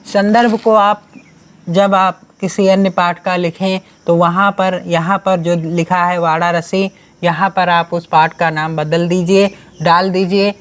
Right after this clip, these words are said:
बाकी आपको संदर्भ इसी तरह से लिखना है। दोस्तों, वीडियो कैसा लगा ज़रूर बताएं और चैनल से जुड़कर अपनी हाई स्कूल और इंटरमीडिएट की बेहतर तैयारी कीजिए।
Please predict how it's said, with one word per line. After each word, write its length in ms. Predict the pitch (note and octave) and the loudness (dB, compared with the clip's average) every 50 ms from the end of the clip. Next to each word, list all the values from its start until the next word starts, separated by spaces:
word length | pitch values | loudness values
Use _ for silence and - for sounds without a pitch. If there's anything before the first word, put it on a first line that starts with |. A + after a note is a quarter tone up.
| - _ - | -12 _ -2
बाकी 340 | E3+ F3 F3+ G3 - G3+ G3 | 0 0 0 0 -2 -2 0
आपको 320 | F#3+ F3+ F3+ - - F#3+ F3 | 0 0 0 -2 -2 -4 -4
संदर्भ 420 | - F#3 E3+ E3+ E3+ E3+ E3+ E3 | -4 -4 -2 0 0 0 0 -2
इसी 240 | E3 D#3 - E3+ E3 | -4 -4 -4 -4 -4
तरह 260 | F#3 E3 D#3 D#3 D#3 | -2 0 0 0 0
से 260 | D3+ - F#3 F#3 F#3+ F#3 - - - - | -2 -2 -2 -4 -4 -6 -10 -18 -12 -6
लिखना 480 | D3+ D3+ D#3 D#3 D3+ D#3+ D3+ D#3 D3+ C#3+ | -2 0 0 0 -2 -2 -4 -2 -2 -2
है। 200 | C#3 C3 A#2+ A2+ - - - - - - | -2 -4 -6 -8 -10 -14 -20 -8 -2 0
दोस्तों, 340 | F3 F#3 F3+ - G3+ F#3+ | 0 0 0 0 -2 0
वीडियो 300 | F#3 F3 E3+ E3 F3 F3 | 0 0 0 0 0 0
कैसा 320 | E3+ F3+ F3 E3+ - - F3+ | 2 2 0 0 0 0 0
लगा 240 | F3 F3 F3 F3 E3+ | 0 2 2 0 0
ज़रूर 300 | E3 E3 D#3+ E3 E3+ E3+ | 0 0 0 0 0 0
बताएं 440 | E3+ F3 E3+ - F3+ F#3 F#3+ G3+ G3 - - - - - - | 0 -2 0 0 0 0 0 0 -2 -6 -12 -20 -8 -2 2
और 320 | F3 G3 G#3 A3+ A3+ A3 | 4 4 4 4 2 0
चैनल 420 | G3+ - - F3+ F3+ F#3+ G3 G3 G3 | -2 -2 0 0 0 2 0 -2 0
से 180 | - - F3+ | 0 0 0
जुड़कर 380 | E3+ E3+ F3 E3+ E3+ F#3 F#3 F#3 | 2 2 0 0 0 0 2 2
अपनी 420 | F3+ F3 F3 - F3+ F3+ F3+ F3+ | 0 0 -2 -4 -4 -4 -4 -4
हाई 260 | E3+ D#3 D#3+ D#3 D#3+ | -2 -2 0 0 -2
स्कूल 300 | D#3 - - - F3+ F3 | -4 -6 -6 -4 0 0
और 160 | F3 E3+ E3+ E3 | 2 2 0 0
इंटरमीडिएट 680 | E3 D#3 - F3 E3+ E3+ E3 D#3+ D#3 D#3 E3 E3+ E3+ - | -2 -2 -2 -2 0 0 -2 -2 0 0 2 0 0 0
की 200 | - E3+ D#3+ D#3 | -4 -6 -4 -2
बेहतर 360 | D3 D3+ D3+ D3+ - E3 D#3 | 0 -2 -2 0 -2 -4 -2
तैयारी 480 | D3 E3 D#3 D3+ D3+ D3+ D#3 D#3+ E3 E3 | 0 2 2 4 4 4 2 2 0 0
कीजिए। 460 | F3+ F3+ F3+ E3+ F3 F#3 F#3+ G3 | 0 0 0 2 2 4 4 2